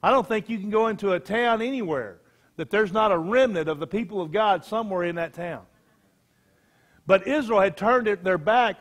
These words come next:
on God as a nation. They're doing what they want to do when they want to do it. And today in America, as a nation, we're doing the same thing. We're taking liberties that were never ours.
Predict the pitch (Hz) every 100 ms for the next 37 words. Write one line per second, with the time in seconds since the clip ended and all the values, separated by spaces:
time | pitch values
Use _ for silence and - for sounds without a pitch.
0 | - 180 175 156 226 226 190 147 160 165
1 | 220 233 185 165 165 196 240 202 165 208
2 | 233 226 202 165 220 220 180 170 214 214
3 | 202 170 185 202 120 - _ _ _ _
4 | - 180 180 156 214 262 247 180 175 240
5 | 262 220 180 - 185 170 170 175 254 269
6 | 208 180 175 196 208 175 202 196 175 214
7 | 226 - _ _ _ _ _ _ _ _
8 | - 175 196 240 208 185 220 262 214 175
9 | 135 170 170 214 214 202 208 214 131 95